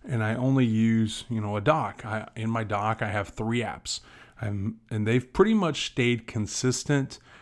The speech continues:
um, in the fact that Drafts is one of the apps, and it's been there for, for years. It's, uh, it's my favorite app on the iPhone and iPad. I use it every day, multiple times. It's probably my most used app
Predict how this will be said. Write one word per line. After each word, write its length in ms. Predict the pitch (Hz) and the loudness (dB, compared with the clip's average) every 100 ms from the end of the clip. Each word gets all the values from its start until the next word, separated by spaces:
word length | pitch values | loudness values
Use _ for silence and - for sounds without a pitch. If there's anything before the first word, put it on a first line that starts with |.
| - _ - | -20 _ -6
um, 640 | 117 107 107 104 104 110 - 127 | -2 0 0 -2 -4 -8 -10 -4
in 100 | 113 | -4
the 80 | |
fact 320 | - 117 110 - | 0 0 0 0
that 380 | 110 104 104 - 101 | 0 0 -4 -12 -8
Drafts 720 | 101 107 113 139 151 - - - | -2 2 2 2 -2 -6 -8 -4
is 160 | 117 101 | -2 2
one 180 | 117 | 4
of 80 | 127 | 4
the 120 | 123 | 4
apps, 340 | 110 104 107 - | 2 2 0 -2
and 100 | 104 | -4
it's 140 | 107 | -4
been 200 | - 117 | -2 0
there 160 | 110 107 | 2 0
for, 360 | - 101 98 - - - _ | -2 -2 -2 -4 -16 -20 _
for 220 | - 120 | 0 2
years. 720 | 107 107 117 104 98 95 - - _ - | 4 4 4 4 2 -6 -10 -16 _ -10
It's, 500 | 127 104 101 - 107 | -6 -6 -6 -8 -6
uh, 240 | 101 101 | -4 -4
it's 220 | 104 - | -8 -6
my 160 | 110 104 | -2 -2
favorite 460 | - 113 110 120 110 | -2 -2 0 0 -2
app 340 | 104 101 - | -4 -6 -8
on 200 | 107 107 | -6 -2
the 80 | 110 | 0
iPhone 540 | 101 92 104 98 98 | 0 -2 -2 -2 -2
and 200 | 101 101 | -2 -2
iPad. 560 | 98 95 - 95 92 - | -2 -4 -6 -6 -6 -6
I 60 | |
use 360 | 98 98 110 101 | -6 -2 -2 0
it 220 | 104 98 - - - - - | -2 -4 -10 -20 -20 -20 -4
every 240 | 131 131 143 | 2 6 6
day, 300 | 120 113 110 | 6 6 4
multiple 460 | 107 113 113 117 | 4 4 2 0
times. 420 | 110 107 104 101 120 | 0 2 2 -2 -6
It's 140 | - | -6
probably 320 | - 117 104 | 2 4 4
my 120 | 104 | 0
most 480 | 98 101 107 107 - | 0 0 2 0 0
used 260 | 113 104 92 | 0 0 -2
app 360 | 104 98 - | -4 -4 -6